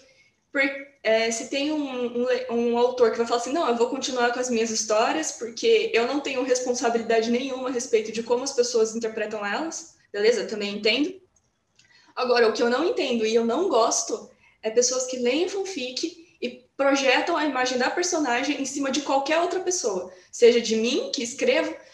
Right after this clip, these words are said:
seja da Camila, seja da Lauren, porque isso não é certo. Então, assim, vai de cada pessoa interpretar. Eu, eu acreditei em tudo que a Lauren, porque ainda tem essa, né? Teve gente que não acreditou no que a Lauren falou,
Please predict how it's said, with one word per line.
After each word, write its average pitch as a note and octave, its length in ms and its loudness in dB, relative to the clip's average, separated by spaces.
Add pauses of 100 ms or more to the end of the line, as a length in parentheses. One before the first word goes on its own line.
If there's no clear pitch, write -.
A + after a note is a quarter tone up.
(120)
seja B3 480 6
da A3+ 160 0
Camila, C#4+ 640 0
seja B3+ 340 0
da A3+ 120 2
Lauren, C4 240 0
porque C4+ 220 -6
isso C4+ 220 -4
não C#4 140 -4
é C#4 60 0
certo. F#3+ 480 -4 (1040)
Então, B3 600 -4
assim, B3 320 -6 (1080)
vai A#3 300 -2
de D4 120 -4
cada D#4 220 -2
pessoa C#4+ 320 -6
interpretar. A#3+ 680 -2
Eu, B3 360 0
eu C#4+ 100 2
acreditei D#4 420 2
em C#4 80 -2
tudo D4+ 180 -2
que F4 100 -2
a C#4+ 80 2
Lauren, A#3+ 200 4
porque B3 160 -2
ainda C4+ 120 2
tem E4+ 180 2
essa, A3 280 0
né? G3 140 -4
Teve G#3+ 200 -2
gente A#3 260 0
que C4 100 -4
não C4 200 -2
acreditou D#4+ 680 2
no D#4+ 120 0
que D4+ 100 -2
a B3 40 4
Lauren A3 340 2
falou, G#3 580 -4